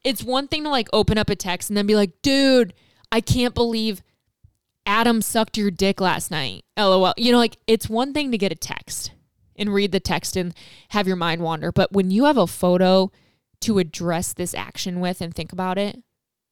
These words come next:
that's, I mean, that's pretty, <laughs> that's pretty intense. I'm not gonna sit here and lie to you. "Hey, Des, I have a major gr-, gym crush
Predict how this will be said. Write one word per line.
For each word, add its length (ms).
that's, 640
I 100
mean, 140
that's 220
pretty, 420
<laughs> 800
that's 220
pretty 260
intense. 420
I'm 80
not 120
gonna 160
sit 180
here 140
and 80
lie 140
to 80
you. 180
"Hey, 160
Des, 380
I 160
have 100
a 80
major 380
gr-, 180
gym 240
crush 500